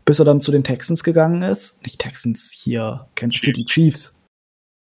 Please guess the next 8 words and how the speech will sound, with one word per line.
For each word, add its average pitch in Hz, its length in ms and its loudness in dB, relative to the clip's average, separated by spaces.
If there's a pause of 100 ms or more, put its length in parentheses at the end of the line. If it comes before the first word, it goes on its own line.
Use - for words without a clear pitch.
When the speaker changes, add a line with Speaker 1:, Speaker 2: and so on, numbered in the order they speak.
Speaker 1:
Beide, 113 300 -6 (140)
beide 117 200 -2
mit 117 220 -6
roten 117 220 -4
Farben. - 420 -10 (220)
<laughs> - 80 -10 (1800)
Nee. - 200 -8 (520)
Ne, 120 180 0